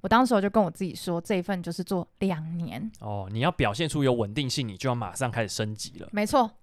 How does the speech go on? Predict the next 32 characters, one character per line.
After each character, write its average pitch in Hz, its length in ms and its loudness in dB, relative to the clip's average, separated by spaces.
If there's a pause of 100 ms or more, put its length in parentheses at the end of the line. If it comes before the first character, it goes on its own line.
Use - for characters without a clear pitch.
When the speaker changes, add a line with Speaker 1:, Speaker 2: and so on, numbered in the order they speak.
(220)
Speaker 1:
对。 202 120 2
Speaker 2:
嗯。 92 100 -6 (240)
Speaker 1:
然 262 120 8
后 381 140 12
为 392 80 8
什 254 80 -2
么 208 80 0
是 208 120 2 (140)
二 240 260 10
这 220 100 2
个 196 140 0
数 202 240 2
字 196 220 -4
呢？ 104 340 -8
Speaker 2:
对 113 120 4
啊。 92 200 -4
Speaker 1:
就 254 100 4
是 269 160 2
说 240 220 4 (140)
第 320 120 2
一 247 220 -2
年 196 260 0
的 175 100 -4
策 196 340 0
略 190 180 4
是 185 180 0
力 220 300 -2
求 175 340 -6
升 185 300 -2
迁 185 280 -4
策 185 260 -4
略。 - 180 -6